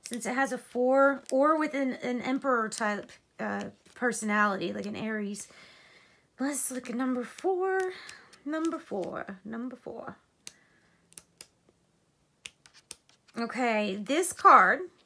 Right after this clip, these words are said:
shows up because it wants to be, n-, let you know that they're aware of your current situation. You may be presented with a challenge that will make you question your life's journey and at times your reason for being on this earth.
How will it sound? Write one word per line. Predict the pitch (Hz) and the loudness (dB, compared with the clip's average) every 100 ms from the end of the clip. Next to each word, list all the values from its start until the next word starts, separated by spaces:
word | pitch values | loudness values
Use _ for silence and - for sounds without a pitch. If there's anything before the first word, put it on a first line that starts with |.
| _ 220 | _ -18
shows | - - 233 254 339 330 - | -14 -2 0 2 0 -4 -2
up | 165 - _ | -2 -4 _
because | 254 214 226 214 | -14 -4 -2 -2
it | 190 | -2
wants | 226 240 - | -2 -2 -4
to | - | -4
be, | 214 208 - | -8 -6 -2
n-, | 226 226 | -2 -2
let | 226 262 269 | 2 2 2
you | 269 | 2
know | 254 240 247 | 2 4 2
that | 233 | 2
they're | 220 226 | 0 2
aware | 214 202 220 214 | 2 2 0 0
of | 226 214 | 0 -4
your | 208 | -8
current | - 226 220 | -4 -2 -2
situation. | - 220 - 214 208 202 - 196 208 - - - - - _ | -2 -6 -6 -4 -4 -4 -8 -10 -10 -14 -20 -20 -20 -20 _
You | 220 254 302 | -2 0 4
may | 330 | 4
be | 330 | 4
presented | 339 320 254 269 262 269 233 | 2 0 2 2 2 -2 -2
with | 247 | -2
a | 240 | -4
challenge | - 254 226 220 214 208 | -2 4 4 4 -2 -4
that | 208 220 | -4 -4
will | 220 | -2
make | 220 226 | -2 -4
you | 226 226 | -8 -4
question | 240 220 - 226 208 | -2 -2 -4 -4 -2
your | 208 | -2
life's | 202 208 208 | -2 -4 -8
journey | - 214 196 180 196 - - - | -6 -2 -2 -4 -10 -16 -20 -10
and | - 240 | -4 -2
at | 196 | -2
times | - 262 277 277 233 | 2 4 4 2 0
your | 233 | -4
reason | 214 240 226 247 | -2 -4 -2 -4
for | - 214 | -4 -4
being | 214 214 | -4 -4
on | 214 208 | -2 -2
this | 202 196 - | -2 -4 -6
earth. | 208 196 - | -6 -6 -12